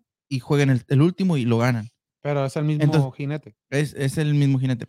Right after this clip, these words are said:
Speaker 1: pero es lo que te digo, pero hay una desventaja como para,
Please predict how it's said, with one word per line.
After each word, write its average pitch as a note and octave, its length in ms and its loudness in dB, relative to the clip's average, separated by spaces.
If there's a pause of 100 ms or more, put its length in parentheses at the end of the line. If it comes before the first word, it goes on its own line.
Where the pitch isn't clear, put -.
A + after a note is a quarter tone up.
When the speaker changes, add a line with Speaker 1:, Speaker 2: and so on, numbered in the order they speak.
Speaker 1:
pero D3+ 180 0
es D#3 60 -2
lo F3+ 100 -4
que F3 100 -10
te D#3+ 100 -10
digo, D#3 260 -6 (280)
pero D3+ 160 2
hay D#3+ 120 0
una G#3 240 -6
desventaja D3+ 520 -8
como D#3 220 -10
para, A#2+ 380 -6